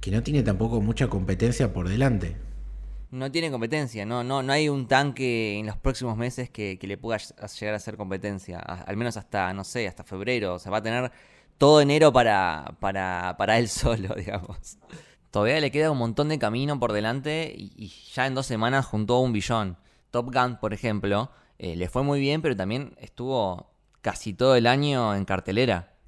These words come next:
Speaker 1: Creo que estuvo todo el año prácticamente, por lo menos acá en Argentina. No, de hecho, un ejemplo, esta película es de Disney. Generalmente los estrenos de Disney tardan cuarenta y cinco días, ¿no? Más o menos en, en llegar a, a la plataforma.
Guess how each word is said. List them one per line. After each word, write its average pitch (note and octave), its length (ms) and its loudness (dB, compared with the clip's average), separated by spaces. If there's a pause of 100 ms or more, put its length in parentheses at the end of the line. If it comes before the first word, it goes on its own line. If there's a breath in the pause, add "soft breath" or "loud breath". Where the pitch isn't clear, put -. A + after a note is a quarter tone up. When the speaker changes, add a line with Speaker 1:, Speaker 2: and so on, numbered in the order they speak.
(160)
Speaker 1:
Creo D3+ 220 2
que - 80 0
estuvo C3 300 4
todo G#2 120 2
el G#2 80 4
año F2 220 2
prácticamente, E2 640 -2
por E2 140 -4
lo F2+ 80 0
menos A2+ 320 2
acá G#2 160 -2
en A2 80 0
Argentina. G2+ 600 -2 (360 loud breath)
No, D#3 200 4
de G#2+ 260 0
hecho, C#3 480 2
un A#2 100 0
ejemplo, F#2 560 0
esta A#2+ 260 0
película B2 480 2
es F#2+ 200 -4
de G#2 120 -2
Disney. G2 560 -2 (120)
Generalmente C#3+ 640 2
los A#2+ 200 4
estrenos C3+ 300 0
de B2+ 80 6
Disney C#3 200 2
tardan A#2+ 340 4
cuarenta G2 340 2
y F#2+ 60 -2
cinco B2+ 340 4
días, A#2+ 560 4
¿no? B2 240 4
Más B2 240 0
o A2+ 60 0
menos A2+ 360 0
en, G2 200 -4
en F#2+ 260 -4
llegar G#2+ 380 0
a, G2+ 180 0
a F#2+ 60 -4
la G2+ 140 0
plataforma. A#2+ 680 0